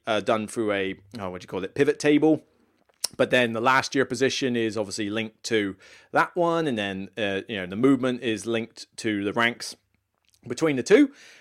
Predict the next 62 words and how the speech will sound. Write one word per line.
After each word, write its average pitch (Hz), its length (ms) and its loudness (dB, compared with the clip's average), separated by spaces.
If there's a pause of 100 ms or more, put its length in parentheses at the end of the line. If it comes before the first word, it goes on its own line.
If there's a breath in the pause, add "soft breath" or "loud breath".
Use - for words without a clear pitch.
(120 loud breath)
And 294 100 4
it 247 60 0
basically 196 480 4
tells 143 320 4
me 139 420 -2
how 120 180 4
many 127 160 0
places 113 440 -2
it's 120 160 -2
gone 104 240 0
up, 131 260 2
what - 160 -4
last 95 240 -2
year 101 80 -2
position 175 460 2
was, 175 260 6
whether 98 160 -4
it's 90 80 -8
gone 104 220 -2
up 135 180 -2
or 98 80 -8
down, 175 480 0 (240 soft breath)
and 151 100 -4
I 175 60 4
can 170 220 -4
clearly 147 420 2
see 117 340 -6
the 110 120 -2
movement. 123 640 -2 (200 soft breath)
If 107 120 -2
it's 117 160 -2
not 151 280 0
applicable 196 460 0
and 185 140 -2
new, 147 180 4
I 131 80 4
have 117 120 -2
to 110 100 -4
manually 143 480 2
enter 127 200 -2
that 120 200 2
in 107 160 -4
to 110 100 -6
reflect 104 500 -2
that 98 160 -2
it's 110 140 -6
a 110 40 -4
new 98 200 -4
game, 165 340 4 (320 soft breath)
but 175 120 0
then 170 120 4
I 147 120 2
also 139 300 2
highlight 120 540 4
the 117 80 -4
new 107 220 -4
ones 98 340 -4
in 98 220 -10
blue 147 560 6
on 107 120 -10
the 104 60 -6
left 123 320 2